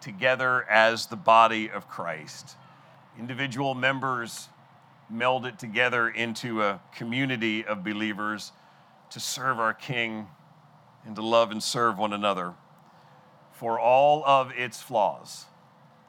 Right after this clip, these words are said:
that is still the glorious truth of the church. We belong to Jesus. We are the body he vowed to continue building, to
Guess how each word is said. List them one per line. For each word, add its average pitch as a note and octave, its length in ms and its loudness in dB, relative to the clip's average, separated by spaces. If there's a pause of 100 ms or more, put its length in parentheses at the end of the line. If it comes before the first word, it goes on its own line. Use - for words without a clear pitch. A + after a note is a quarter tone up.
(120)
that A#2+ 460 8
is A2 360 -2
still B2 560 -2
the G#2+ 100 -8
glorious A2 760 0 (100)
truth G2 420 -10 (460)
of F2+ 200 -8
the F2+ 160 -8 (200)
church. - 480 -16 (920)
We A2+ 320 -4 (140)
belong A#2 720 2 (100)
to - 100 -12
Jesus. C3 720 -2 (100)
We A2+ 140 -2
are A2+ 160 6
the G#2 80 -6
body B2 600 4 (260)
he A#2 120 -8
vowed A2+ 560 2
to B2 100 -14
continue A2 500 -10
building, C#3 560 -6 (760)
to G2 220 -10